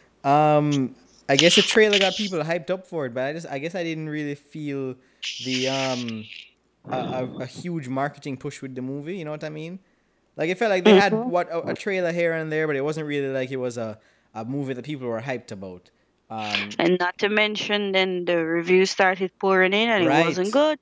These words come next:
Speaker 2: so.
Speaker 1: Yeah. And I, I, I thought,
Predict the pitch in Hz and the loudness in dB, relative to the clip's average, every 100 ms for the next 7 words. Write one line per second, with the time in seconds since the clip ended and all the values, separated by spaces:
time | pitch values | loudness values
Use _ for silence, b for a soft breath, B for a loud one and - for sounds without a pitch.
0 | _ 120 156 156 117 _ _ _ _ - | _ -4 -2 -2 -6 _ _ _ _ -10
1 | 139 143 139 - 139 - - 143 139 - | -6 -4 -6 -6 -4 -4 -4 -8 -8 -20
2 | _ _ _ _ - 208 185 202 180 170 | _ _ _ _ -6 -6 -4 -4 -2 -4
3 | - | -10